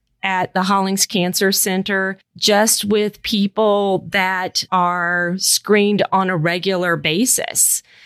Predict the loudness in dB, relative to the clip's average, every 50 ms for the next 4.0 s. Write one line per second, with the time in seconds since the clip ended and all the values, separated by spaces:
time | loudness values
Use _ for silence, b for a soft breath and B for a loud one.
0 | b b b b 0 2 2 4 4 2 2 2 2 0 -2 -4 -6 -2 0 0
1 | 0 -2 0 0 0 2 2 2 0 -2 -2 -2 -2 -2 0 0 -2 -4 -4 -4
2 | -2 0 0 0 -2 -2 -2 -2 -2 -4 -4 -6 -4 -2 0 2 2 2 0 0
3 | -2 0 0 0 0 0 0 -2 -2 -2 -2 -4 -4 0 0 2 2 4 2 2